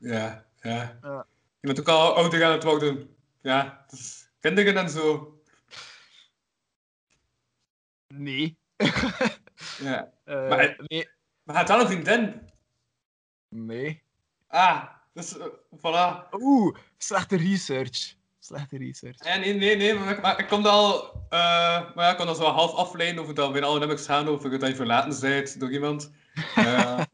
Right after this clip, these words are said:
Speaker 2: <laughs> Hey, maar er
Speaker 1: Dus
Speaker 2: zijn bitter, er zijn bitter weinig nummers van mij die eigenlijk, allee, echt gaan over iets dat ik heb meegemaakt.
Speaker 1: Ah ja, oké.
Speaker 2: Nee, het zijn heel vaak ideeën of dingen die uitvergroot zijn. Ik denk dat iedereen dat wel doet, hè. Allee, jij
Speaker 1: Ah,
Speaker 2: als
Speaker 1: dus ze zijn niet,
Speaker 2: snijper.
Speaker 1: ze zijn ook niet de jongste van een drieling?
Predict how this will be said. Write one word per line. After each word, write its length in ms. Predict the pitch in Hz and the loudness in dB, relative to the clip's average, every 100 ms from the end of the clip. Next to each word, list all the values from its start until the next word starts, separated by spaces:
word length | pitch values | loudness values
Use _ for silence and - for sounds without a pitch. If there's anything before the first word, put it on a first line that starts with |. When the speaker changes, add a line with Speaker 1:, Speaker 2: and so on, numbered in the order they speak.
| - | -14
Speaker 2:
<laughs> 300 | - - - | -20 -20 2
Hey, 120 | 170 | 4
maar 40 | 185 | 6
er 140 | 180 | 4
Speaker 1:
Dus 80 | 160 | 4
Speaker 2:
zijn 180 | 180 151 | 2 4
bitter, 420 | 196 214 202 165 | 2 2 -2 -4
er 80 | 170 | 0
zijn 220 | 185 151 | 2 4
bitter 260 | 196 202 185 | 2 2 4
weinig 280 | 190 180 | 4 4
nummers 360 | 151 170 202 - | 2 2 0 0
van 140 | 170 | 2
mij 200 | 170 175 | 2 2
die 140 | 151 156 | 0 0
eigenlijk, 440 | 170 175 170 - _ _ _ _ _ | 2 2 0 -4 _ _ _ _ _
allee, 360 | - 147 135 110 - _ - _ _ - | 0 2 0 -2 -10 _ -20 _ _ -2
echt 460 | 175 - - - _ _ _ | 0 0 -6 -20 _ _ _
gaan 380 | 139 156 180 175 | 2 6 6 4
over 140 | 156 | -2
iets 100 | 151 | -4
dat 100 | 151 | -4
ik 40 | 147 | -4
heb 80 | |
meegemaakt. 600 | 147 147 123 107 95 - - _ _ _ _ | -4 -6 -4 -4 -6 -12 -20 _ _ _ _
Speaker 1:
Ah 120 | - 180 | 2 4
ja, 160 | 147 | 4
oké. 140 | 135 156 | 0 -8
Speaker 2:
Nee, 240 | - 165 | -6 -8
het 100 | 151 | -6
zijn 140 | 175 165 | 2 6
heel 220 | 175 190 | 6 8
vaak 260 | 185 190 185 | 8 8 6
ideeën 440 | 165 156 196 208 | -4 -2 -2 -2
of 140 | 196 143 | -4 -4
dingen 220 | 180 185 | -4 -4
die 140 | 165 | -4
uitvergroot 600 | 165 190 196 175 180 185 | -4 -6 -6 -6 -6 -6
zijn. 240 | - 190 175 | -8 -8 -4
Ik 100 | 147 | -2
denk 160 | 151 | -2
dat 80 | 143 | -2
iedereen 300 | 143 143 151 | -2 -4 -2
dat 100 | 143 | 0
wel 180 | 131 127 | 0 -2
doet, 180 | 127 147 | -6 -2
hè. 100 | 143 | 0
Allee, 180 | 131 131 | 0 2
jij 100 | 135 | 6
Speaker 1:
Ah, 160 | 208 | 6
Speaker 2:
als 160 | 196 - | 6 2
Speaker 1:
dus 120 | 202 | -4
ze 80 | 214 | 0
zijn 160 | 202 | 2
niet, 80 | 202 | 2
Speaker 2:
snijper. 220 | - 202 | 0 0
Speaker 1:
ze 60 | - | 2
zijn 160 | 202 196 | 4 4
ook 160 | 233 | 4
niet 160 | 262 233 | 2 4
de 60 | |
jongste 220 | 214 240 247 | 2 2 2
van 140 | 233 | 2
een 60 | 156 | 2
drieling? 520 | 208 226 196 175 | 0 2 0 -4